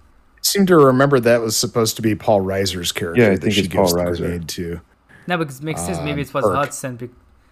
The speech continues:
Speaker 3: because, because she cared for him a lot. Nobody cared about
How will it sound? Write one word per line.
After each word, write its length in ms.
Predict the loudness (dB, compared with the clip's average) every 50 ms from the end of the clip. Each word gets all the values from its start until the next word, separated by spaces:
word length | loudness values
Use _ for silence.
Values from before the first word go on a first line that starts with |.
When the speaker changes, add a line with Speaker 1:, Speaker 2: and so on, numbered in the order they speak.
| _ _ _ _ _ _
Speaker 3:
because, 200 | -20 -20 -20 -20 -20 _ _ _ _ _ _ _ _ _ _ _ _ _ _ _ _ _ _ _ _ _ _ _ _
because 180 | -16 -14 -12 -8
she 140 | -6 -8 -6
cared 240 | -4 -4 -4 -4 -6
for 140 | -8 -10
him 180 | -8 -8 -8 -8
a 80 | -8 -8
lot. 240 | -8 -8 -10 -10
Nobody 320 | -12 -12 -12 -10 -12 -12 -12
cared 240 | -12 -12 -12 -12 -10
about 280 | -10 -12 -12 -14 -14